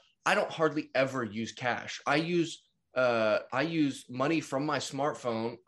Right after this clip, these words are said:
uh, to, to pay and transact, to buy all my stuff from my bank account, right? And I use my phone with Apple Pay, and I can pay just with my phone, right? I don't hardly ever have to use my wallet for anything anymore, right? Um, and, and Bitcoin will operate no different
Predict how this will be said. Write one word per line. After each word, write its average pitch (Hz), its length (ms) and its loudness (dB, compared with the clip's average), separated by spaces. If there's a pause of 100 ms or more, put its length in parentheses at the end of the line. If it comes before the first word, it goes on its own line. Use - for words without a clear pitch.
(200)
uh, 113 280 0
to, - 160 -10
to 117 180 -12
pay 139 340 2
and 113 160 0
transact, 131 460 -2
to 117 40 -8
buy 117 200 2
all 113 100 2
my 120 160 -2
stuff 113 300 -2 (260)
from 170 140 0
my 160 120 4
bank 170 280 0
account, 127 340 -4
right? 131 180 4
And 131 100 -4
I 127 40 0
use 139 320 -2
my 120 160 -2
phone 139 340 -4
with 120 180 -4
Apple 131 340 -2
Pay, 104 360 -6 (340)
and 143 80 0
I 151 100 4
can 156 180 -2
pay 156 440 2 (140)
just 170 300 -2
with 175 80 -2
my 147 140 0
phone, 180 380 -4
right? 127 200 4
I 147 80 2
don't 180 180 -2
hardly 160 280 2
ever 156 140 0
have 156 180 -2
to 143 80 -18
use 170 180 -4
my 170 100 -2
wallet 180 440 -2
for 131 100 -4
anything 107 340 -4
anymore, 107 380 -14
right? 113 280 -2 (460)
Um, 123 380 2 (320)
and, 156 260 4
and 143 180 2
Bitcoin 170 600 0
will 139 220 0
operate 151 500 0
no 135 280 4
different 165 460 0